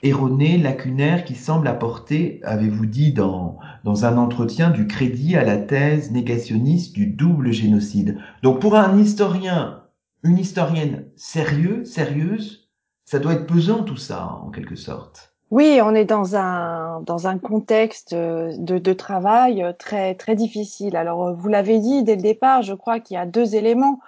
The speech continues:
Speaker 2: qui permettent de comprendre la diffusion de ce que j'appellerais une forme de négationnisme de bon aloi.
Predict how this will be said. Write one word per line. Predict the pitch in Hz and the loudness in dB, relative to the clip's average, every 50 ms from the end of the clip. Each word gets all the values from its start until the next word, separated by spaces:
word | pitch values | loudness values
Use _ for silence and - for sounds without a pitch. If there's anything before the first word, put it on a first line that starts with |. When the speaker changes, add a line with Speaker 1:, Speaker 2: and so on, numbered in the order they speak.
| - - - - | -20 -20 -20 -16
Speaker 2:
qui | - - 214 | -10 -10 -4
permettent | - 233 226 240 262 269 220 | 0 2 2 4 2 0 0
de | 185 202 | -2 -4
comprendre | 202 202 - 226 226 - - 294 302 311 302 254 220 202 | -6 -4 -6 -6 -6 -6 -4 -4 -2 -2 -2 -2 -2 0
la | 185 190 196 | 0 0 0
diffusion | 190 190 226 220 - - 233 226 214 233 262 277 269 | 0 0 -2 -4 -4 -4 -4 -4 -2 0 0 0 0
de | 226 208 | -2 -2
ce | 202 - | -4 -4
que | - 214 | -6 -4
j'appellerais | 196 202 196 190 - 208 202 208 208 220 233 247 254 254 - - _ _ - | -2 -2 -4 -2 0 0 0 0 2 2 2 2 2 0 -4 -12 _ _ -4
une | 220 214 | -4 -2
forme | 196 - 254 247 233 | 0 0 2 2 4
de | 220 226 | 4 4
négationnisme | 220 220 233 233 208 226 220 220 - - 226 226 240 254 233 214 220 214 | 4 4 4 2 2 2 0 -2 -2 -2 0 0 2 0 0 -2 -2 -2
de | 196 190 214 | 0 0 -2
bon | 196 185 214 220 226 | 0 0 0 2 2
aloi. | 220 214 214 208 196 190 185 185 | 2 0 -2 -2 -2 -2 -2 -2